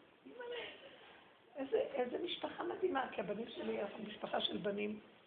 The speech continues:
מה זה מנגנים? כולם, אנחנו משפחת פישר הלוי, כולם שרים, כל השכונה מתקבצת לשמוע אותם.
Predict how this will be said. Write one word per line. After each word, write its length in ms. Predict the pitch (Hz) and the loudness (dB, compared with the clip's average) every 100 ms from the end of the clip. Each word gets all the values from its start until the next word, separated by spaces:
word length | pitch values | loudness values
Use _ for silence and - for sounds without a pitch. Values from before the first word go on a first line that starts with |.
| - - | -20 -6
מה 140 | 214 233 | -2 0
זה 60 | 247 233 | -2 -2
מנגנים? 340 | 202 180 196 196 - | -2 -2 -4 -4 -6
כולם, 340 | 247 233 220 214 - - - - - - - - - | -4 -2 -2 -4 -8 -14 -16 -18 -18 -18 -18 -18 -6
אנחנו 300 | 190 185 208 | -4 -2 -2
משפחת 360 | 190 220 226 - | 0 0 0 -2
פישר 300 | 226 214 220 | -2 -2 2
הלוי, 440 | 196 190 180 180 190 - - - - 175 | 4 4 4 2 -4 -6 -18 -20 -18 -14
כולם 280 | - 254 262 262 | -6 2 2 4
שרים, 440 | - 214 233 254 - - - - | 6 8 6 2 -4 -14 -20 -6
כל 180 | - 240 | 0 0
השכונה 320 | 254 226 214 | 2 2 2
מתקבצת 600 | 196 190 - 185 196 - | 0 -2 -2 -2 -4 -8
לשמוע 300 | 180 190 170 | -8 -6 -6
אותם. 240 | 165 175 | -6 -8